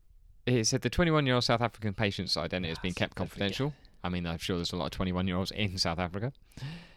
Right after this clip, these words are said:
Speaker 1: Um, he's, uh, this doctor has achieved enormous fame as a result of the procedure, becoming known popularly as
Speaker 2: Doctor Penis.
Speaker 1: Mm, <laughs> Doctor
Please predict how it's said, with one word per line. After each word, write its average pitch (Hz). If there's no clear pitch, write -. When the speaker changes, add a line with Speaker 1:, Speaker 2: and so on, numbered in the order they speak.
Speaker 1:
Um, 110
he's, 117
uh, 107
this 113
doctor 107
has 101
achieved 107
enormous 117
fame 95
as 87
a 95
result 95
of -
the -
procedure, 95
becoming 117
known 117
popularly 113
as 135
Speaker 2:
Doctor -
Penis. 226
Speaker 1:
Mm, 139
<laughs> -
Doctor 139